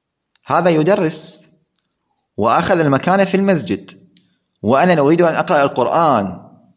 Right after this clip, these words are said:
القرآن، المسجد يقرأ فيه القرآن أفضل"، مثلًا أنت تقول هكذا، أو عادة هو يقرأ فيه القرآن، فهذا يدرس، آتي أقول له:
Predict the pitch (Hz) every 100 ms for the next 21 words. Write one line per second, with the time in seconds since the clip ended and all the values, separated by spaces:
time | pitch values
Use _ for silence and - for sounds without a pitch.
0 | _ _ _ _ _ _ _ - 113 110
1 | 110 117 160 127 120 107 143 175 156 147
2 | 180 226 - - - 185 202 151 131 127
3 | 135 120 117 120 139 123 127 95 92 -
4 | 123 104 131 - - 117 104 - - -
5 | - _ _ _ _ _ _ _ _ _
6 | _ _ _ _ _ _ _ _ 127 143
7 | 135 135 131 170 160 147 135 139 117 113
8 | 110 101 104 90 90 87 - _ _ _
9 | _ _ _ _ _ 110 135 170 175 165
10 | 170 139 95 131 143 143 120 139 139 143
11 | 151 185 226